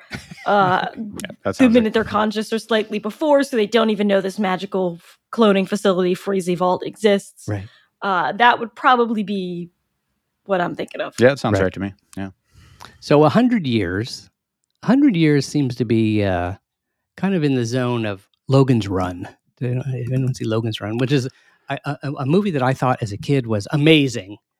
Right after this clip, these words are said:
Speaker 3: and as an adult, <laughs>
Speaker 1: Yeah,
Speaker 3: it is
Speaker 1: not so great.
Speaker 3: terrible.
Speaker 1: <laughs> It's a little terrible. Yeah.
Speaker 3: It's a good concept. It's a good concept. Um, and probably was better as a book. I think it started as a book. So anyway, but,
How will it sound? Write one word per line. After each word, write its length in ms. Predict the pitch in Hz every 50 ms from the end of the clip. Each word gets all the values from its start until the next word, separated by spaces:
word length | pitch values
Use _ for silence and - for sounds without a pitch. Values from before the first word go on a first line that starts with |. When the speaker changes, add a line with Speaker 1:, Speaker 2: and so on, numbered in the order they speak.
| _ _ _
Speaker 3:
and 360 | - - 123 120 117 117 127 -
as 140 | - 143 147
an 100 | 156 147
adult, 360 | 139 135 143 131 127 143 135
<laughs> 580 | 120 120 - - 123 - _ _ _ _ _ -
Speaker 1:
Yeah, 120 | 247 285 -
Speaker 3:
it 80 | 175
is 100 | 208 240
Speaker 1:
not 160 | 226 - - -
so 180 | - 185 151
great. 200 | 135 123 120 113 -
Speaker 3:
terrible. 260 | - - - - 254
Speaker 1:
<laughs> 60 | -
It's 120 | 147 - -
a 100 | - 160
little 300 | 170 165 160 156 147 -
terrible. 420 | - - 78 - - - 110 - - - - -
Yeah. 100 | - 180
Speaker 3:
It's 100 | 175 208
a 40 | 190
good 160 | 214 262 214
concept. 460 | - 180 151 123 113 - 92 - - _
It's 80 | - -
a 20 |
good 120 | 143 135 -
concept. 360 | - 107 101 - 113 110 - _ - _ _ _ _ _ _ -
Um, 280 | 131 127 117 110 110 107 - _ _ _
and 120 | - 139 120
probably 260 | - 156 151 135 143
was 180 | - 139 120 113
better 220 | - 139 127 123 117
as 120 | 110 104
a 40 | 113
book. 220 | 101 - 98 -
I 60 | - 113
think 140 | - - 131
it 80 | 113
started 260 | - - - 110 110 117 120
as 60 | 117
a 40 | 123
book. 200 | - - - -
So 120 | - 180 175
anyway, 320 | 214 240 240 151 120 117 - - - _
but, 220 | - 196 190 165